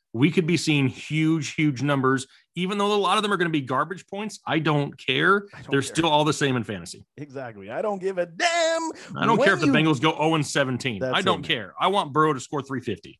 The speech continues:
Speaker 2: Go oh and twenty-one. I don't care, man.
Speaker 1: I
Speaker 2: You're
Speaker 1: don't
Speaker 2: gonna,
Speaker 1: care.
Speaker 2: you know, as long as you're <laughs> throwing darts, you know, when it's time, you know, um,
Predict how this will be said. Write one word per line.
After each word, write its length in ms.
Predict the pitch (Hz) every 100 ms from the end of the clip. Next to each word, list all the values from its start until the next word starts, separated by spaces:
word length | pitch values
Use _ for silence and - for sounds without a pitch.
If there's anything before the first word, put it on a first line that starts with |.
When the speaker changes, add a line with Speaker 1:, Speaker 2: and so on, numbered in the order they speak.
| 151
Speaker 2:
Go 160 | 190 294
oh 260 | 359 269
and 120 | 262
twenty-one. 640 | - 233 233 214 185 208 107
I 140 | 107
don't 180 | 180 180
care, 320 | 139 175 160
man. 240 | 87 82 110
Speaker 1:
I 40 |
Speaker 2:
You're 80 | 139
Speaker 1:
don't 80 | 330
Speaker 2:
gonna, 40 | 180
Speaker 1:
care. 380 | 175 240 - -
Speaker 2:
you 120 | 196
know, 160 | 240 277
as 340 | 170 139 139
long 240 | 175 330 359
as 100 | 302
you're 120 | 226
<laughs> 0 |
throwing 480 | 240 262 196 302 202
darts, 420 | 196 262 220 269
you 160 | 247
know, 160 | 254 240
when 180 | 240 220
it's 180 | 208 -
time, 340 | 220 269 285
you 80 | 185
know, 180 | 214 254
um, 160 | 190